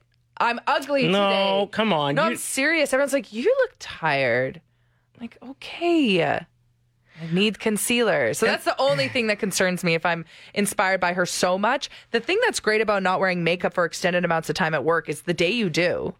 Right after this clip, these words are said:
Speaker 2: Yeah.
Speaker 1: Everyone's like, "Whoa.
Speaker 2: Glow up.
Speaker 1: You look amazing."
Speaker 2: Yeah,
Speaker 1: What's
Speaker 2: like,
Speaker 1: different?
Speaker 2: it must be kinda nice. I, I just have this face. This
Speaker 1: Yeah,
Speaker 2: is it.
Speaker 1: all the time.
Speaker 2: All the time. And without any hair options either. It's just
Speaker 1: True.
Speaker 2: me.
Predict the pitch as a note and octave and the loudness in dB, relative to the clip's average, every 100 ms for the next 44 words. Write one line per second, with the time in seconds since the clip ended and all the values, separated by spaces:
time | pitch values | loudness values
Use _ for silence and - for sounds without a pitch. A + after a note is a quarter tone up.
0 | _ - A#2+ G2+ A3 A3 G3+ D#3 C#3+ D3 | _ -2 0 2 0 0 -2 -4 -12 0
1 | G#3+ G#4+ F#3+ D3+ B2 C2+ - _ - G#2 | 2 4 2 2 2 -2 -8 _ -12 -2
2 | A2+ B2 G3+ E3+ G#2 B2 A4 C5+ A3+ E3 | 0 2 2 2 2 2 2 0 -2 -2
3 | E3+ E3 B3+ E4+ G3+ E3+ B2+ G#2+ F#2 - | 0 0 2 0 0 -2 -2 -8 -12 -18
4 | _ _ _ _ _ _ A2+ C3+ B2+ - | _ _ _ _ _ _ 2 2 0 0
5 | A3+ D#3 F#3+ - D#4 - E3+ C#3 B2 F3 | -2 -2 -4 -2 -4 -2 -4 -4 -2 0
6 | A3 B3 E3+ E3 C3 C#3+ D3 - G#2 C3+ | 0 -2 0 0 2 0 0 -2 0 0
7 | - G2+ B2 C#3 C#3+ C3 C3 A2+ A2+ B2 | 0 0 0 0 -2 0 0 0 0 -2
8 | - A#2 C3 E2 - F3+ E3 C#3 A#2 D3+ | -2 0 0 -2 -4 -2 0 0 0 2
9 | G2 - E3+ E3 D#3+ - C#3+ C#3 G#2 A2 | 0 0 0 0 -2 -2 -2 0 0 2
10 | G#2+ - A2+ F#2 D#2+ - C#3+ D3 A#2 C3 | 0 -2 0 0 -2 -2 0 0 0 0
11 | C#3 C3+ B2+ B2+ A2 A2+ C3+ A#2+ F2 - | 0 0 0 0 0 0 0 2 0 -2
12 | - D#2+ E2 G2+ F2+ C#2 A1 F2+ A2+ D3 | -4 -2 0 0 0 -2 -2 -2 0 -2
13 | E3 D#3 F3+ D#3 F2+ - | -2 0 0 0 -2 -6